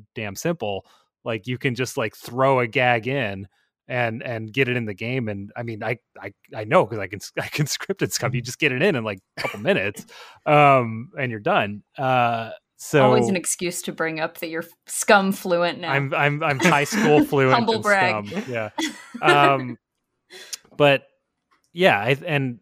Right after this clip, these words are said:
Speaker 1: I don't know. I also think that for me, uh, it's just,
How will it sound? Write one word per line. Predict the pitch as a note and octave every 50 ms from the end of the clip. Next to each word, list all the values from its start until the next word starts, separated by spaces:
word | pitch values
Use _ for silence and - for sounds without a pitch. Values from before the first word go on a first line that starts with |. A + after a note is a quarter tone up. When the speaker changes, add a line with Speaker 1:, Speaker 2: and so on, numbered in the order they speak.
| _ _
Speaker 1:
I | - B2+ A#2
don't | G2 F2
know. | E2+ E2+ F2+ - - -
I | F3+ G#3+
also | A#3+ C4 - A3 E3
think | - C#3 B2+ G#2+ -
that | - A#2 G#2 -
for | - - A2
me, | F#2+ F#2+ G#2 A2 A2+ A2 G#2 G2+ G2 G2+ - _ _ _ _ _ _ _ _ _ _ -
uh, | B2+ A#2+ A#2+ A2+ G#2 G2+ G2+ G2 G2 - _ _ _ _ _ _ _ _ _ _ _ _ _ _ _ _ _ _ -
it's | C#3+ B2+ - -
just, | D#3+ C3+ - -